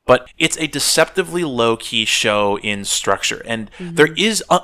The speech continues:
Speaker 1: unlike a lot of children's shows, there isn't a repetitive structure to each episode. It's,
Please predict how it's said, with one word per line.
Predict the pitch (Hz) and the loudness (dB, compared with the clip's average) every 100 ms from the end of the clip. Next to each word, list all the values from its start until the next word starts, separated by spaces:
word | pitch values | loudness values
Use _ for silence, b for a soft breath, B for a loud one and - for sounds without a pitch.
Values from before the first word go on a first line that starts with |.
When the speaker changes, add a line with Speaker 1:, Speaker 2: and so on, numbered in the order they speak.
| - | 0
Speaker 1:
unlike | 247 330 320 | 0 2 2
a | |
lot | 226 139 143 | 4 4 2
of | 135 | 0
children's | - 240 180 151 | 0 0 -2 -4
shows, | - 123 123 | -2 -2 -2
there | 123 - | -4 -6
isn't | 143 143 151 | -6 -8 -8
a | 120 | -6
repetitive | 110 - - 113 113 110 101 - _ - | -6 -4 -4 -2 -4 -6 -6 -14 _ -10
structure | - 123 - 110 | -4 -2 -2 -8
to | - | -14
each | - 107 104 | -16 -12 -12
episode. | - 107 - 71 - | -8 -8 -8 -10 -14
It's, | - - | -10 -10